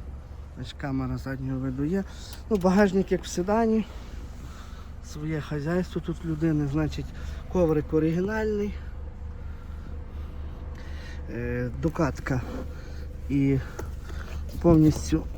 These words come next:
по-моєму, докатка має... Так, є докатка.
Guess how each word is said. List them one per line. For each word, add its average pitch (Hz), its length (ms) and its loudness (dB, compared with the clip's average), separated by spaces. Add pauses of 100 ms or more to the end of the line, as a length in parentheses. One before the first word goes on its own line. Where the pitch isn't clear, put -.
по-моєму, 180 480 8
докатка 160 520 4
має... 156 320 8
Так, 147 260 6
є 185 160 4
докатка. 185 640 0